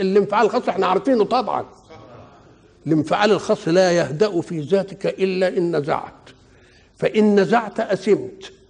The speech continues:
وإن كتمت كبت، والله يريد أن يبرئك من الكبت ومن الاثنين. فقال إيه؟ "غضوا". يبقى إذن الشرع تدخل في إيه؟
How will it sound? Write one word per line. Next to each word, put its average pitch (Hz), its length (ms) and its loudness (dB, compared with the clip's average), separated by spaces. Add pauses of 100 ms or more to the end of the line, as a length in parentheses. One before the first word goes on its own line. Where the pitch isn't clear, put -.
(1500)
وإن 202 340 2
كتمت - 540 2
كبت، - 760 -2 (1120)
والله 190 600 2
يريد 190 240 0
أن 185 360 2
يبرئك 165 600 0
من 170 280 2
الكبت 202 520 -4
ومن 202 480 2 (680)
الاثنين. 185 440 -6 (300)
فقال 220 380 2
إيه؟ 170 360 -2 (260)
"غضوا". 240 1400 -2 (1900)
يبقى 170 360 2
إذن 185 200 2
الشرع 175 420 0
تدخل 156 540 -2
في 156 160 -12
إيه؟ 131 600 -2